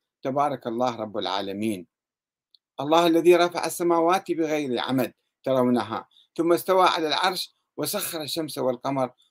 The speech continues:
كل يجري لأجل مسمى يدبر الأمر. الله تعالى يفصل الآيات لعلكم بلقاء ربكم توقنون.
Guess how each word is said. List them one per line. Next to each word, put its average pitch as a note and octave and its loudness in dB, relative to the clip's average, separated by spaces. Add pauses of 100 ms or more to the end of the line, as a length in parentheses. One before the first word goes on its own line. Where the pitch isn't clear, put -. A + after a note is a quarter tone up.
(140)
كل F3+ 4
يجري D3 0
لأجل B2 -2
مسمى C#3 -4
يدبر A3 6
الأمر. E3+ 2 (140)
الله E3 4
تعالى C#3 0 (720)
يفصل F#3+ 0
الآيات D3+ 2
لعلكم C#3 -4
بلقاء B2+ -4
ربكم E3+ 0
توقنون. B2 -2